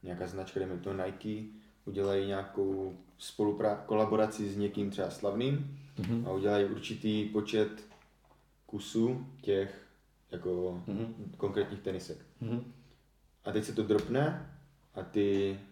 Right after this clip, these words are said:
Speaker 1: lidi, kteří se o to zajímají, tak si to rych-, rychle
Speaker 2: Mhm.
Speaker 1: nakoupí, co nejdřív.
Speaker 2: Mhm.
Speaker 1: Dejme tomu, že je jenom, já nevím, padesát kusů a tím pádem, když oni už je vlastní a ostatní lidi zase chcou je nabírat, tak to je
Speaker 2: Mhm.
Speaker 1: prostě dost podobný s-, systém mi přijde. Víš, sice těch tenisek je padesát
Speaker 2: Mhm.
Speaker 1: stejných kusů,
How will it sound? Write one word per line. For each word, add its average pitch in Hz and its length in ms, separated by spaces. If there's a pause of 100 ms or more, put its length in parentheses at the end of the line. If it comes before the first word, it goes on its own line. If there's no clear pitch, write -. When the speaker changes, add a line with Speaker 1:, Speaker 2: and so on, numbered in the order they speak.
(260)
Speaker 1:
lidi, 104 260
kteří 104 260
se 107 140
o 101 40
to 101 120
zajímají, 101 380
tak 104 140
si - 120
to 104 60
rych-, 98 340
rychle 107 220
Speaker 2:
Mhm. - 80
Speaker 1:
nakoupí, 95 360
co - 120
nejdřív. 98 320 (100)
Speaker 2:
Mhm. - 200 (320)
Speaker 1:
Dejme 95 240
tomu, 92 140
že 95 100
je 95 100
jenom, 90 260 (100)
já 85 80
nevím, 85 180
padesát 92 400
kusů 127 580 (460)
a 87 60
tím 95 200
pádem, 95 260
když 95 140
oni 98 160
už 92 100
je 90 80
vlastní 110 520 (320)
a 104 60
ostatní 104 460
lidi 101 200
zase 101 200
chcou 101 400
je 98 180
nabírat, 104 400
tak 90 180
to - 80
je 104 80
Speaker 2:
Mhm. 104 100
Speaker 1:
prostě 104 260 (160)
dost 113 180
podobný 113 680
s-, - 120 (160)
systém - 400
mi 87 80
přijde. 87 260 (480)
Víš, - 160
sice 117 220
těch 117 260
tenisek 113 360
je 113 80
padesát 107 440
Speaker 2:
Mhm. 120 100
Speaker 1:
stejných 101 360
kusů, - 500